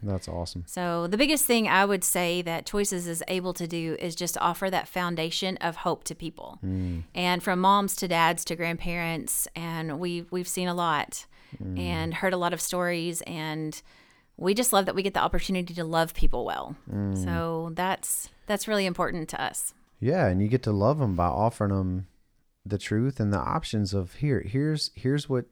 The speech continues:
Speaker 1: you know, here are your options." And I
Speaker 2: Right.
Speaker 1: liked how you boil it down to, "Here's three options."
Speaker 2: Mm-hmm.
Speaker 1: And you're not scared to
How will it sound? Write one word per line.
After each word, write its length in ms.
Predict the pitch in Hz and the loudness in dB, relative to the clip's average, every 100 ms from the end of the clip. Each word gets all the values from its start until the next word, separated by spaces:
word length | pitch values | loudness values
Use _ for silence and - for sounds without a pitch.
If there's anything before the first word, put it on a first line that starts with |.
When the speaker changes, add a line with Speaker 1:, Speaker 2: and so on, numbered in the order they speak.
| _ | _
Speaker 1:
you 120 | - 104 | -4 0
know, 220 | 95 - _ _ _ _ _ _ _ _ _ _ _ _ | 0 -2 _ _ _ _ _ _ _ _ _ _ _ _
here 180 | 110 117 | 2 4
are 40 | |
your 160 | 131 131 | 6 4
options." 440 | 143 - - - - | 2 -2 -12 -14 -2
And 180 | 104 | 2
I 60 | 95 | 6
Speaker 2:
Right. 60 | 101 | 6
Speaker 1:
liked 180 | 110 - | 4 4
how 60 | |
you 140 | 113 110 | 2 2
boil 240 | 107 110 | 0 0
it 80 | 113 | 2
down 220 | 107 117 | 2 2
to, 120 | 110 | 0
"Here's 220 | 101 113 - | 2 2 0
three 220 | 113 113 | 0 2
options." 500 | 110 135 - - - _ _ _ _ - | 2 -2 -8 -12 -14 _ _ _ _ -20
Speaker 2:
Mm-hmm. 140 | 156 110 | -2 4
Speaker 1:
And 80 | |
you're 100 | 113 113 | 6 8
not 220 | 123 - | 6 4
scared 500 | - - 117 117 107 | -4 2 4 4 0
to 540 | - 104 98 95 92 | 0 2 2 2 0